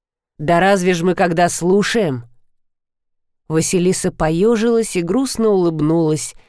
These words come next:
разделяя печаль в голосе Мешка. Ее тоже Беремир уберегал от магических сделок. Да она все равно впуталась, и не один раз.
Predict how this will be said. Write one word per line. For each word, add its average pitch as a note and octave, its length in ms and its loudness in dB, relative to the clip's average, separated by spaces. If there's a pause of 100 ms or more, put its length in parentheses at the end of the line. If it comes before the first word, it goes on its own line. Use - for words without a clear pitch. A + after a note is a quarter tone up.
(160)
разделяя D3 680 0
печаль F#3+ 540 -2
в D3+ 100 -6
голосе D3+ 500 0
Мешка. D3 580 -4 (1080)
Ее C4+ 380 2
тоже D#4+ 420 0
Беремир F#3 480 2
уберегал F3 560 2
от D#3+ 140 -4
магических E3+ 680 -2
сделок. D3 640 -4 (600)
Да E3+ 240 2
она A3+ 220 2
все A#3+ 260 -2
равно B3 440 2
впуталась, D3+ 840 -6 (440)
и C#4+ 140 0
не A#3+ 140 4
один E3+ 360 0
раз. B2+ 460 -10